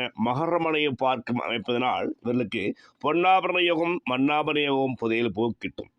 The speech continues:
மேலும் அவருடைய விசேஷத்தன பார்வை ஏழாவது பார்வை அந்த ராசிக்கு, அந்த விருச்சிக ராசி, அந்த விருச்சிக லக்கணத்துக்கு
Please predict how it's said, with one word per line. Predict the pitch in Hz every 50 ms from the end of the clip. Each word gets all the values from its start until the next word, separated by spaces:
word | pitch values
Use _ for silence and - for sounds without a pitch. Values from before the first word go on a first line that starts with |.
| _ _ _
மேலும் | - 98 117 131 139 143 135
அவருடைய | - - 113 113 110
விசேஷத்தன | 110 120 - 143 156 - 180 135 - 135 127 120
பார்வை | 95 113 104 92 82 87 101 78 - - - 247 - _ _ _ _ _ _ _ _ _ _ - - _ - 87 95 123
ஏழாவது | 139 151 160 170 165 170 170 165 165 139 -
பார்வை | - 110 82 71 64 64 65 62 - _ _ _ _ - - - - - -
அந்த | - - 156 160 165
ராசிக்கு, | 160 165 175 143 165 165 123 131 160 120 92 110 - 339 - _ - - _
அந்த | - 127 147 147 143 139 135 135
விருச்சிக | 135 160 170 170 139 190 175 175
ராசி, | 175 170 170 165 180
அந்த | 165 156 147
விருச்சிக | 135 147 139 - 156 147
லக்கணத்துக்கு | 143 131 127 135 139 117 117 113 - 120